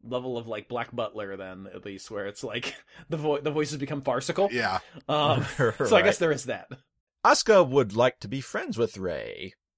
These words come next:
Speaker 3: And Ray says, "Sure, if I'm ordered to.
Speaker 2: Yeah.
Speaker 3: I'll be your friend."
Speaker 1: <laughs> I'm getting such, like, Sailor Mercury, Sailor Mars vibes from these two.
Speaker 2: Yeah, that's probably fair.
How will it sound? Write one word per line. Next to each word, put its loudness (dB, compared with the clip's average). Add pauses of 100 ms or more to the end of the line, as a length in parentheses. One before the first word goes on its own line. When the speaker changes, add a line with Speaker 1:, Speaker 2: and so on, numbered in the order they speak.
(240)
Speaker 3:
And -12
Ray 6
says, 6
"Sure, 12
if 12
I'm 6
ordered 8
to. 2
Speaker 2:
Yeah. 10
Speaker 3:
I'll 8
be -2
your 6
friend." 2 (760)
Speaker 1:
<laughs> -6
I'm 4
getting 2 (580)
such, 0
like, 2 (1000)
Sailor 0
Mercury, 0
Sailor -2
Mars -4
vibes -8
from -10
these -8
two. -8 (340)
Speaker 2:
Yeah, 10
that's 2
probably 0
fair. -8